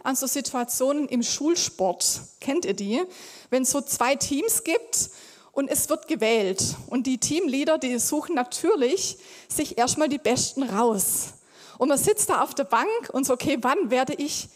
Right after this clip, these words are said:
gewählt? Hoffentlich bin ich nicht als Letzter übrig. Hoffentlich bin ich nicht derjenige, der irgendwie ertragen ist, den man halt mitschleppt, den man eigentlich gar nicht dabei haben will.“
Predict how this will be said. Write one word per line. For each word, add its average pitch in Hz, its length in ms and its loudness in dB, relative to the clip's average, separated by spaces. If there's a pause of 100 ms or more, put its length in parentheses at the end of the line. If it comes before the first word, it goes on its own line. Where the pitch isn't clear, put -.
gewählt? 277 540 2 (100)
Hoffentlich 311 640 -4 (300)
bin 294 120 -2
ich - 200 -2
nicht 330 260 -2
als - 240 -2
Letzter 285 400 -2
übrig. 311 560 -2 (300)
Hoffentlich 349 580 0
bin 294 100 -2
ich 285 140 -2
nicht 359 320 0
derjenige, 247 560 2 (600)
der 262 100 4
irgendwie 285 640 0 (240)
ertragen 277 760 0
ist, - 420 -4 (320)
den 269 100 2
man 269 100 0
halt 269 220 0
mitschleppt, 233 720 0
den 233 80 2
man - 100 0
eigentlich 262 280 -2
gar 254 140 0
nicht 247 120 0
dabei 277 300 2
haben 262 320 -2
will.“ 196 200 -2